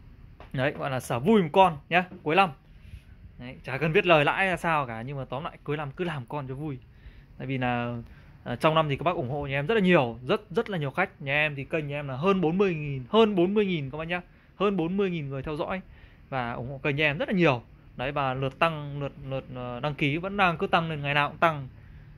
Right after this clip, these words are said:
Đấy. Nên là em cũng rất là cảm ơn và biết ơn các bác đã ủng hộ nhà em suốt mười hai năm qua. Đấy, thế nên là cuối năm rồi các bạn, lời lãi thì nó cứ tính gạt sang bên đã. Đấy, chưa cần biết thế nào cả, nhưng mà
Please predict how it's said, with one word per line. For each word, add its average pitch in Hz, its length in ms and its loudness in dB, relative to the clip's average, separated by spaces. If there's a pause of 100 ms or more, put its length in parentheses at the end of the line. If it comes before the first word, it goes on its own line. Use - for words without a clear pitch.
(180)
Đấy. 127 220 -6 (1600)
Nên 156 140 0
là 151 60 2
em 147 200 0
cũng 156 80 -8
rất 226 120 4
là 190 60 4
cảm 151 240 2
ơn 170 140 6
và 139 100 -2
biết 180 140 2
ơn 170 160 2
các 160 100 -2
bác 185 200 6
đã 165 80 0
ủng 151 240 -2
hộ 156 80 -6
nhà 143 180 -8
em 143 260 -4
suốt 247 320 2
mười 151 140 -2
hai 160 140 0
năm 156 160 -4
qua. 160 240 0 (600)
Đấy, 127 180 -6
thế 156 120 -4
nên 156 120 -4
là 139 140 0
cuối 143 200 -2
năm 165 180 4
rồi 143 120 0
các 139 40 -4
bạn, 160 140 4 (320)
lời 139 220 2
lãi 151 180 -2
thì 151 120 -8
nó 135 120 -6
cứ 147 60 -6
tính 147 180 -4
gạt 147 200 -2
sang 147 260 -4
bên 151 180 -2
đã. 165 200 -4 (520)
Đấy, 123 180 -8
chưa 175 180 2
cần 147 140 0
biết 190 100 0
thế 185 80 -4
nào 139 180 0
cả, 113 220 -10
nhưng 139 200 -6
mà 123 300 -6